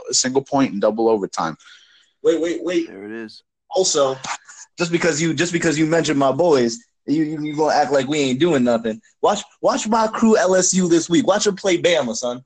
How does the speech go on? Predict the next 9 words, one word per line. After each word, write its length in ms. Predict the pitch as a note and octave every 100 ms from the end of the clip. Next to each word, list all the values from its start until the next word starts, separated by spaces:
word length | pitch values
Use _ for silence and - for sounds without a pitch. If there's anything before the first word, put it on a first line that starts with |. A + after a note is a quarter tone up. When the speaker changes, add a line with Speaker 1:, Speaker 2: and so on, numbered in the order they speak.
| _ -
Speaker 2:
See 80 | G#3+
how 120 | G#3
close 260 | F#3 F#3+ -
they 120 | E3+
play 240 | E3 D#3
Bama. 360 | C#3 D3+ A#2 F#2+ _ _ _ - -
Watch 120 | F3
Speaker 1:
Oh, 60 | C3
Speaker 2:
them. 120 | -